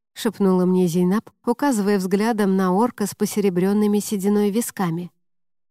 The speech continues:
«Высокий, статный, оливково-смуглый,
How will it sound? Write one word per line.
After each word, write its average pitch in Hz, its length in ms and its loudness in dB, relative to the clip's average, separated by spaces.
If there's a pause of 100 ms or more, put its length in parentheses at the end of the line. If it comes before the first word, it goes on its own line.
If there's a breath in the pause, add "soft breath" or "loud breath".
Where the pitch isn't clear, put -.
(140)
«Высокий, 202 720 -2
статный, 185 640 -2 (240)
оливково-смуглый, 208 1160 0